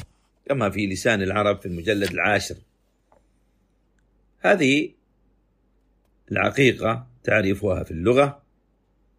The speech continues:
ومعانيها، تسمى عند العامة التميمة من التتميم،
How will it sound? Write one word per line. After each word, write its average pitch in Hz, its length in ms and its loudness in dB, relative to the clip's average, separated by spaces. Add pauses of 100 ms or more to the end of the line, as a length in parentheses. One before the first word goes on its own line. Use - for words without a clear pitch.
(240)
ومعانيها، 107 920 0 (680)
تسمى 135 360 2
عند 107 240 2
العامة 113 640 2
التميمة 117 760 -2 (720)
من 107 180 -2
التتميم، 131 920 0